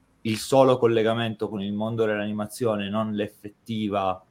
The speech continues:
componente ludica hardcore, riesce a,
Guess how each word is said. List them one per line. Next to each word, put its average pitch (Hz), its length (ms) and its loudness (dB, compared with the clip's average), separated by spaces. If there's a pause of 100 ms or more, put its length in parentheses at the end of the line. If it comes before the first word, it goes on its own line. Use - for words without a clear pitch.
(260)
componente 101 720 -4
ludica 101 440 -4
hardcore, 98 760 -2
riesce 95 800 -6 (460)
a, 90 880 -6